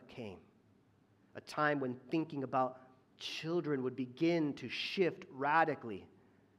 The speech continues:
A child born and placed in a manger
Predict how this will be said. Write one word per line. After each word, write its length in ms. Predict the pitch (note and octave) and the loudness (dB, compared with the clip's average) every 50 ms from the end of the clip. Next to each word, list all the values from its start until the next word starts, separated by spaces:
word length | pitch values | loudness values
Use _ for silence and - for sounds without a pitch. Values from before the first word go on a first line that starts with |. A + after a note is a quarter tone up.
| _ _ _ _ - | _ _ _ _ -8
A 40 | - | -8
child 640 | - - - - - F3 F3 F#3 F#3 D#3+ C#3+ C3 A#2 | -6 -4 -4 0 2 4 6 6 6 4 2 -2 -2
born 440 | - E3+ F3+ F#3+ F#3 F3+ E3 D3 C#3 C#3 | 2 4 6 8 8 6 6 4 2 0
and 100 | C#3+ C3 | -6 -4
placed 340 | - - F3 F3 E3+ E3+ - - | 0 2 2 2 2 2 -2 -4
in 100 | D3+ D3 | -2 0
a 60 | C#3+ | 0
manger 580 | C#3+ D3 D#3 E3 F3 F#3 F#3+ F3+ C#3+ - G3 | 2 2 4 4 6 6 4 4 2 -2 -8